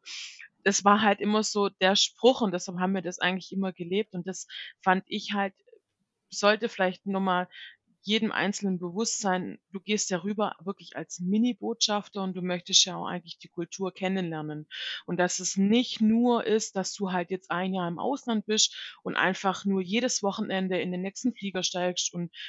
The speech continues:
in den nächsten Staat fliegst, weil das fand ich, da haben sich viele extrem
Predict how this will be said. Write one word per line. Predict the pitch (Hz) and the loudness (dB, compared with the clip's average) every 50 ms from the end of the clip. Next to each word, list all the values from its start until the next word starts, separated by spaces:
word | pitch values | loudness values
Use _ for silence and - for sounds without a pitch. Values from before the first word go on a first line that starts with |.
| - - _ | -16 -8 _
in | - 185 | -2 0
den | 190 185 | 0 0
nächsten | 185 185 190 - - 233 220 | 0 -2 -4 -4 0 2 2
Staat | - - 151 151 156 196 - - | 2 2 2 0 -2 -2 -4 -8
fliegst, | - - 190 196 - - - - - | -10 -8 -6 -2 -2 -2 -2 -2 -2
weil | 170 170 170 _ - | -4 -4 -4 _ -6
das | 190 196 - - | -6 -4 -4 0
fand | - 202 190 196 - | 2 2 2 0 -2
ich, | - 202 - - - - - | -6 -10 -10 -12 -14 -8 -6
da | 190 | -4
haben | 185 190 214 214 | -2 -2 -2 -2
sich | - 202 - - | -4 -6 -8 -6
viele | - 220 226 220 220 208 196 _ _ _ _ _ _ _ | -6 -4 -2 -2 -2 -2 -4 _ _ _ _ _ _ _
extrem | - 180 - - - - - 208 214 214 214 - | -8 -6 -6 -6 -6 -4 -4 -2 0 0 -2 -4